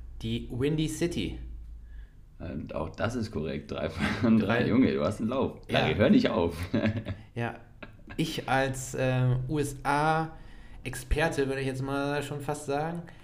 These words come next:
Speaker 1: ähm,
Speaker 2: Würde ich unterschreiben.
Speaker 1: war auch schon in Chicago.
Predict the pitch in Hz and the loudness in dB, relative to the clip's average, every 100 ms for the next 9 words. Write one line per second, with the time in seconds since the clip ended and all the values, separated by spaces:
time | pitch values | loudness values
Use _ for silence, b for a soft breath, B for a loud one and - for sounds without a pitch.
0 | B B - 156 156 98 87 80 76 65 | B B -8 -2 2 4 4 0 -4 -4
1 | - 131 151 160 175 180 147 120 104 - | -6 -2 0 2 0 -4 -6 -6 -6 -8
2 | 113 110 143 - | -4 -4 -4 -8